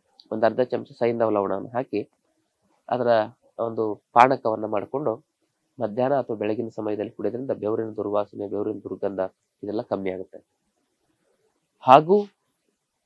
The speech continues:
ಇದೇ ಪಾನಕವನ್ನ ಸೇವನೆ ಮಾಡೋದ್ರಿಂದ ಪಿ ಸಿ ಓ ಡಿ, ಪಿ ಸಿ ಓ ಎಸ್ ಸಮಸ್ಯೆನೂ ಕೂಡ ನಿಯಂತ್ರಣಕ್ಕೆ ಬರ್ತದೆ. ಅದರೊಳಗಡೆ ತಾವು ಅಲೋವೆರಾದ ಜೆಲ್ ಅನ್ನು ಕೂಡ ಒಂದ್ ಎರಡು ಚಮಚ ಹಾಕಬಹುದು fresh ಆಗಿ. ಅದನ್ನ ಬೆಳಗ್ಗೆ ಸೇವನೆ ಮಾಡೋದ್ರಿಂದ, ಆ, ನಿಂಬೆ ಹಣ್ಣಿನ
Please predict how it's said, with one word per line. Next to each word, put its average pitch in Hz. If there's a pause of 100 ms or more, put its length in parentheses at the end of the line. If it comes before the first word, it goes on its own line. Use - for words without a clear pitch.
(440)
ಇದೇ 139
ಪಾನಕವನ್ನ 120
ಸೇವನೆ 110
ಮಾಡೋದ್ರಿಂದ 107
ಪಿ 113
ಸಿ 123
ಓ 120
ಡಿ, 117
ಪಿ 113
ಸಿ 113
ಓ 113
ಎಸ್ 107
ಸಮಸ್ಯೆನೂ 107
ಕೂಡ 135
ನಿಯಂತ್ರಣಕ್ಕೆ 101
ಬರ್ತದೆ. - (840)
ಅದರೊಳಗಡೆ 131
ತಾವು 123 (200)
ಅಲೋವೆರಾದ 127 (320)
ಜೆಲ್ 123
ಅನ್ನು 113
ಕೂಡ 123
ಒಂದ್ 117
ಎರಡು 104
ಚಮಚ 101
ಹಾಕಬಹುದು 95
fresh -
ಆಗಿ. 92 (420)
ಅದನ್ನ 113
ಬೆಳಗ್ಗೆ 107
ಸೇವನೆ 107
ಮಾಡೋದ್ರಿಂದ, 104 (800)
ಆ, 101
ನಿಂಬೆ 110
ಹಣ್ಣಿನ 117